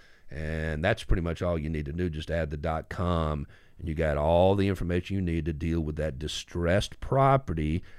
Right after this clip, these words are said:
that's been worrying you and keeping you up at night. Robin Ring, Robin with a Y, Ring, will help you sell, renovate. Maybe you wanna buy or invest. She can do it all. Talk to Robin at R C two realty solutions dot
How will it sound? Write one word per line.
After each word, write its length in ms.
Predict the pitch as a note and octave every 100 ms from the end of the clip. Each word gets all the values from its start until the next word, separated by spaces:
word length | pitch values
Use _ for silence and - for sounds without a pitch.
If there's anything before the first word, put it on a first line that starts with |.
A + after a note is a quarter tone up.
| -
that's 160 | - D#2+
been 300 | - E2 F2
worrying 420 | G2+ G#2+ F2+ E2
you 120 | E2
and 120 | D#2+ -
keeping 340 | G2+ - E2+
you 180 | E2 F2
up 200 | G2+ F2+
at 80 | D#2
night. 360 | D#2 C#2 C#2+ - - -
Robin 520 | C2+ D#2+ G#2+ C#3+ D#3+
Ring, 320 | A#2+ F2 E2
Robin 420 | D2+ D#2 F2 G#2 G2+
with 120 | A#2+
a 60 |
Y, 600 | C3 G#2+ G2+ E2 D#2 E2+ D2+
Ring, 480 | F2 F#2+ E2 D2 - - -
will 120 | E2
help 200 | D#2+ D2+
you 80 | D2+
sell, 480 | - - G#2 A2+ G#2 E2+
renovate. 580 | F2+ E2+ F2 E2+ -
Maybe 340 | C#2 E2 E2+ F#2
you 120 | F2+
wanna 180 | F2 F#2
buy 320 | D#2 D#2 E2+
or 140 | F#2
invest. 520 | G#2+ G2 D#2+ D#2+ E2+ -
She 220 | - E2+
can 140 | F#2+
do 180 | G2+ A2+
it 80 | F2+
all. 300 | D2 D2 - - -
Talk 200 | F#2 F#2
to 80 | F#2+
Robin 320 | E2+ D#2+ D#2+
at 80 | C#2
R 260 | C#2 E2+
C 220 | F#2+ G#2+
two 220 | G#2 F#2+ D2
realty 420 | D2+ F2 F2 F#2
solutions 680 | - E2 D#2+ D#2+ E2 E2 - - - - D2 D#2
dot 460 | F2+ D#2+ D#2+ -